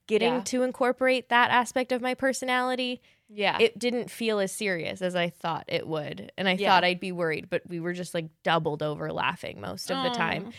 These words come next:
Speaker 1: And when you're happy and having fun, it's a lot easier to get turned on
Speaker 2: Yeah.
Speaker 1: and then have amazing sex.
Speaker 2: And feel like you can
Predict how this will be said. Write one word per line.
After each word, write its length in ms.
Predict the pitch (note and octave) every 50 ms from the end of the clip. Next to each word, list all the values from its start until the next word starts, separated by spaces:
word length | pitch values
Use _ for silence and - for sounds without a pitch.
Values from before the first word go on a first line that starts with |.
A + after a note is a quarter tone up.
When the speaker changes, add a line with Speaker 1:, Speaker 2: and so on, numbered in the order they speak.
| - - -
Speaker 1:
And 140 | - C#4+ D4+
when 160 | D#4 D#4 D4+
you're 120 | D4 C#4
happy 440 | A3+ - B3+ C#4 D#4 - D4 C4+ C4
and 140 | - A3+ A#3
having 300 | A#3+ C4 B3 B3 B3 A3+
fun, 340 | - - C#4 C4 A#3+ A3+ G#3
it's 140 | G3 - A3
a 20 |
lot 160 | A3 G#3+ - -
easier 340 | G#3 A3+ A#3 G#3+ G#3 A3 G#3
to 80 | G3 G3
get 240 | F#3 G3 F#3+ - -
turned 320 | - - A3+ G#3 G3 F#3+
on 460 | G#3 G#3+ G3+ F3+ F3 E3+ E3+ F3+ F3
Speaker 2:
Yeah. 220 | F3 D#3+ G#2+ - F#3+
Speaker 1:
and 180 | - F#3 F3+ F3+
then 140 | F3 E3 E3+
have 220 | E3+ D#3 D#3 D#3
amazing 400 | D#3 D#3 D3 C#3+ C#3 - - -
sex. 400 | - - G#2+ - - - - -
Speaker 2:
And 180 | G3 G3 G3 F#3+
feel 400 | - - G#3+ G3 F#3+ F3+ E3 E3+
like 260 | E3+ E3 F3 - -
you 120 | F3 E3
can 400 | D3+ - E3 D#3 D3+ - E3+ E3+